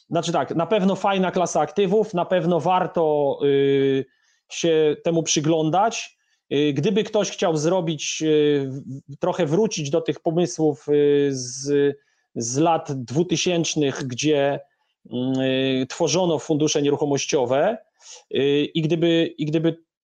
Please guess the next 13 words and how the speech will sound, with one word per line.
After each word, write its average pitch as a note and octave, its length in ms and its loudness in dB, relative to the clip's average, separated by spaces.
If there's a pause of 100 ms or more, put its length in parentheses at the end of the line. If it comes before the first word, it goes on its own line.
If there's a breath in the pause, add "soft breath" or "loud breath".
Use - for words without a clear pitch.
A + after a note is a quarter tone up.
(220)
coś F#3 220 -2
takiego F3 280 0
na E3 80 2
rynku E3 200 0
się F3 100 -2
pojawiło, E3+ 400 2
to F3+ 100 -2
z - 60 -8
pewnością E3+ 400 0
jest D3+ 160 0
to D3+ 80 0
bardzo D#3 320 0
ciekawy C#3 1040 0